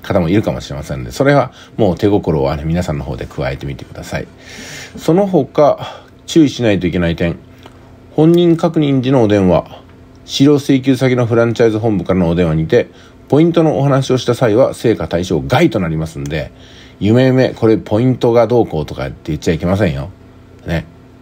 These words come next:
ちょっと開業とかフランチャイズに興味があるんで、資料請求してみたんですけど、みたいな感じで進めてください。よ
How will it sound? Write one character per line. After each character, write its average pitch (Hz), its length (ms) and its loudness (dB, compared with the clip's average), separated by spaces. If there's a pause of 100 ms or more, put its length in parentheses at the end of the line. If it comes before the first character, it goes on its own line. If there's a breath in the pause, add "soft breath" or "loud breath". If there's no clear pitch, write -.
ち - 60 0
ょ - 20 2
っ 123 40 -2
と 104 60 -2
開 143 280 2
業 165 140 4
と 165 100 -2
か 123 100 2
フ 90 120 -4
ラ 120 80 4
ン 135 100 2
チ 151 80 2
ャ 147 40 4
イ 127 40 0
ズ 101 120 -2
に 87 60 -2
興 143 240 0
味 117 140 2
が 87 120 4
あ 90 60 2
る 82 80 0
ん 80 120 -2
で、 92 280 0 (300 loud breath)
資 - 160 -2
料 127 160 4
請 147 260 0
求 104 160 -2
し 92 80 -4
て 110 100 -2
み 120 120 2
た 127 140 2
ん 98 80 -2
で 87 100 -2
す - 100 -12
け - 60 -10
ど、 82 200 -2
み 87 120 -4
た 78 100 0
い 73 60 -4
な 73 80 -6
感 78 180 -4
じ 85 80 -2
で 104 80 -2
進 78 240 -8
め 73 60 -6
て - 120 -12
く - 140 -18
だ 67 140 -12
さ - 220 -2
い。 - 40 -4
よ - 40 -10